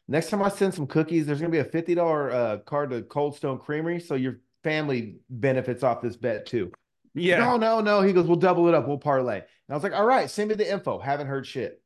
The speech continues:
Speaker 2: Well, he
Speaker 1: So
Speaker 2: did the same thing with me, dog. When he told me, um, he was like, "Give me that fifty bucks or a parlay. We could do a parlay."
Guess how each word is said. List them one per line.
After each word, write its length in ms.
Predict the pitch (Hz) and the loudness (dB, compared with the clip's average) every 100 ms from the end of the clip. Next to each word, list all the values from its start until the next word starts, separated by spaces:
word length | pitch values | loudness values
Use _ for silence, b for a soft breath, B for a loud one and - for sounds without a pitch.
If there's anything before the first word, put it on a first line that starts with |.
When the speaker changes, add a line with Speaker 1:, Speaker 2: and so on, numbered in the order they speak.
| _ _ _ | _ _ _
Speaker 2:
Well, 180 | - - | 2 4
he 60 | 220 | 4
Speaker 1:
So 60 | 214 | 0
Speaker 2:
did 120 | 220 | -2
the 80 | 202 | -2
same 240 | 208 202 | 0 -2
thing 120 | 196 | 0
with 140 | 170 135 | -2 0
me, 140 | 185 | -2
dog. 260 | 127 123 139 b b - | 0 -2 -4 b b -4
When 140 | 151 | -2
he 140 | 170 | 0
told 320 | 131 190 190 151 | 0 0 0 0
me, 260 | 143 123 - _ _ | -2 -4 -10 _ _
um, 600 | 127 135 127 113 98 92 107 | 0 2 2 0 -2 -8 -8
he 160 | 160 | -2
was 160 | 156 117 | -2 0
like, 380 | 131 117 107 - _ _ - | 0 2 0 -4 _ _ -4
"Give 160 | 156 165 | 0 2
me 100 | 180 | 2
that 200 | 151 135 | 2 0
fifty 280 | 180 185 | -4 -4
bucks 380 | 185 160 165 139 - | -2 0 0 -2 -2
or 280 | 160 165 | 2 4
a 100 | 135 | 2
parlay. 540 | 120 156 160 151 127 123 | -2 0 0 0 0 -2
We 140 | 135 139 | -2 -2
could 100 | 139 | 0
do 80 | 139 | 0
a 40 | |
parlay." 460 | - 175 165 104 | 2 2 2 0